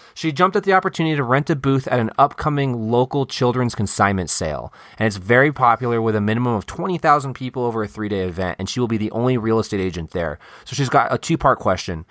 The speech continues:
The first question is that, uh, she would love to hear suggestions on creative, uh,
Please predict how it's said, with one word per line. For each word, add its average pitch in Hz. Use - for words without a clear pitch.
The 139
first 170
question 147
is 127
that, 113
uh, 98
she -
would 135
love 131
to -
hear 139
suggestions 123
on 123
creative, 117
uh, -